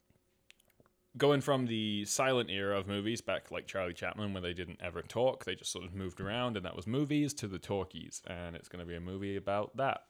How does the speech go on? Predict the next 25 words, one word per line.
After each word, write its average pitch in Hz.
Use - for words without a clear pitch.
time 90
period. 78
So 110
that 131
movie 110
to 101
me 92
sounds 87
boring 92
as 85
hell, 95
but, 120
you 160
know, 165
it's -
the 147
third 165
highest 160
voted, 160
anticipated, 165
woo, 269
it's -
coming 180
out, 180
Christmassy 139